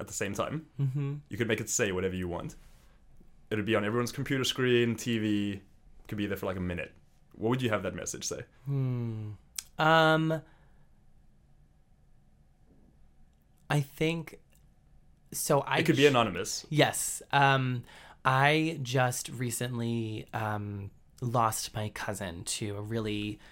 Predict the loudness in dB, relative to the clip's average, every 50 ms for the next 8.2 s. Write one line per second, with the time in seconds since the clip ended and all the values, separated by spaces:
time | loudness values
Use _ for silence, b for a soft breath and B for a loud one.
0 | B B B B _ -4 -2 -2 -2 -2 -2 -4 -4 -4 -2 -4 -4 -4 -2 -2
1 | -2 -2 -2 -4 -4 -6 -8 -8 -10 -12 -12 -18 -20 -12 -10 -8 -8 -6 -4 -4
2 | -6 -4 -6 -6 -6 -6 -8 -6 -8 -8 -8 -8 -10 -12 -12 -12 -10 -12 -12 -14
3 | -12 -12 -12 -8 -8 -6 -4 -4 -4 -2 0 0 0 -2 -4 -6 -8 -8 -10 -10
4 | B B B B B B B B -2 -2 0 2 2 2 2 2 0 0 0 0
5 | -2 0 0 -2 -2 -2 -4 -4 -4 -4 -6 -6 -6 -4 -4 -4 -2 -4 -4 -4
6 | -4 -4 -4 -4 -4 -4 -4 -4 -2 -2 -2 -2 -4 -6 -8 -8 -6 -4 -4 -4
7 | -4 -4 -4 -6 -6 -6 -6 -6 -6 -8 -8 -10 -10 -10 -12 -12 -10 -8 -8 -8
8 | -8 -10 -16 -20